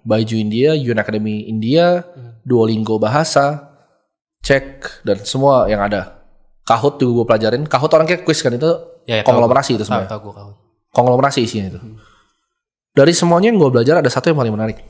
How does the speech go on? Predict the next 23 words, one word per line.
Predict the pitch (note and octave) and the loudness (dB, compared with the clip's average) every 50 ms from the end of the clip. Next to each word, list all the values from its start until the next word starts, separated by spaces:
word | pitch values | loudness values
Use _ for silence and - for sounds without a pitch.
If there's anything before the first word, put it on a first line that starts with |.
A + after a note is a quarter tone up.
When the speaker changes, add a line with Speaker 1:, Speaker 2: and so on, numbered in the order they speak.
| - - - _ | -20 -20 -16 _
Speaker 1:
yang | C3 A#2 | -6 -4
dibikin | A2+ A2+ A2+ A#2 A#2 D3+ D#3 | -2 -2 -2 -2 -2 -2 -2
sama | D3 C#3 A#2+ A#2 A2+ G#2+ G#2+ G#2+ - | 0 -2 0 0 0 0 -2 -4 -4
Alak | - A2+ A#2 A2+ - | -4 -4 -4 -4 -4
Pandai | - B2 A#2 A2+ A2 G#2+ | -4 -4 -2 -2 -2 -4
namanya, | G2 G2 F#2+ G2 F#2 - _ | -4 -6 -10 -12 -14 -18 _
Fisik | _ - B2 A#2 B2 A#2+ | _ -4 -4 -4 -2 0
Koala. | - B2 A2+ G2 - - - - _ | 0 2 2 0 -2 -6 -12 -14 _
Itu | - C#3+ | -2 0
ngajarin | D#3 D#3 C3 B2 A#2+ B2 | 2 2 2 2 0 0
fisika. | A#2+ B2 B2 B2 - F#2+ E2+ - - _ _ _ _ _ _ _ _ _ _ _ | -4 -4 -6 -6 -6 -8 -12 -12 -16 _ _ _ _ _ _ _ _ _ _ _
Dia | - C3+ E3 | 0 2 4
mulai | F3 G3 G3 D#3+ | 4 4 4 2
dari | C3+ B2 | 2 0
YouTube. | A2 G#2+ - - - - - _ _ _ _ _ _ _ - - _ _ _ _ _ _ _ _ _ _ | 0 -2 -4 -4 -6 -10 -20 _ _ _ _ _ _ _ -20 -20 _ _ _ _ _ _ _ _ _ _
Dia | - D3+ | 0 2
nggak | E3 D#3 C3 | 2 2 2
pernah | - - B2+ B2+ B2 | 2 0 0 0 0
monetize | A#2 G#2+ - G#2+ D3 D#3 - - - - | -2 -2 0 -2 -2 -2 -4 -6 -6 -4
YouTube-nya | A2+ A2+ A2 A#2+ - D#3 D3+ B2+ | -2 -2 -2 0 0 2 2 2
dari | A#2+ A2+ | 2 2
dua | A2+ A#2 | 2 0
ribu | A#2 A2+ A2+ A2+ A#2 A#2 | 0 0 -2 -4 -4 -4